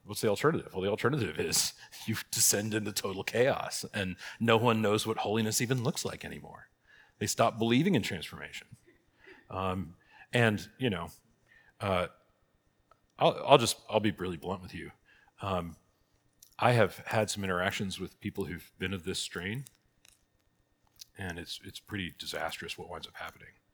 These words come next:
If not to them, then to the people who listen to it. Um, so, uh, one of our Anglican seminaries was run by a very famous,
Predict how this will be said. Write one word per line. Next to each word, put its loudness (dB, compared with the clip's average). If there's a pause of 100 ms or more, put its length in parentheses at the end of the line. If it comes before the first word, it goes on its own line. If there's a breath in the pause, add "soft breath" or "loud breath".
(340 loud breath)
If 4
not 6
to 0
them, 6
then -2
to -8
the -8
people -4
who -2
listen -4
to -16
it. -18 (1200)
Um, -6 (420 loud breath)
so, 0
uh, -2
one -2
of 0
our 8
Anglican -2
seminaries -2
was -12
run -2
by -2
a -4
very -4
famous, -8